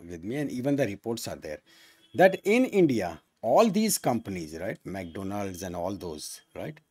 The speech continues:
If you really check the level of salt, the level of sugar, which they put into, into their, their things, right? Those, their, their food products. And then the monosodium glutamate,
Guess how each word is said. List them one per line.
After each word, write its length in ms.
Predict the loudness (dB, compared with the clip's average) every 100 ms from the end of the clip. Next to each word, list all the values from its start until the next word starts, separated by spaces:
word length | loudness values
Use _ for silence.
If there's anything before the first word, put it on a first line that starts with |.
| -14
If 200 | -10 -2
you 100 | 0
really 360 | 0 -4 -4 -6
check 380 | 0 0 0 -6 -20 -20 _ -4
the 160 | 0 2
level 560 | 0 0 6 6 4 2
of 160 | -2
salt, 580 | -2 -2 2 4 2 -8 _ _ _ _ _ _ _ _ _ _ _ _ -6
the 100 | -2
level 440 | 4 8 8 8
of 100 | 4
sugar, 440 | 2 2 4 4 0 _ _ _ _ _ -16
which 400 | 4 4 4 6
they 160 | 8
put 360 | 8 4 2 2 0
into, 640 | 0 2 2 2 2 -4 _ _ _ _
into 360 | 0 0 0 -2
their, 400 | 0 2 2 -2 -8
their 380 | -6 -4 -4 -8 -16 _ _ _ _
things, 500 | -2 -2 -4 -10 -12 _ -8
right? 240 | -8 -6
Those, 220 | -4 -4
their, 200 | -6 -10
their 180 | -6 -6
food 260 | -2 -2 -2
products. 460 | -4 -6 -6 -10 -14 -20 -20 _ 0
And 180 | 2
then 200 | 4 6
the 80 | 8
monosodium 800 | 6 6 6 6 4 0 2 0
glutamate, 640 | -2 -4 -2 -2 -2 -6 -14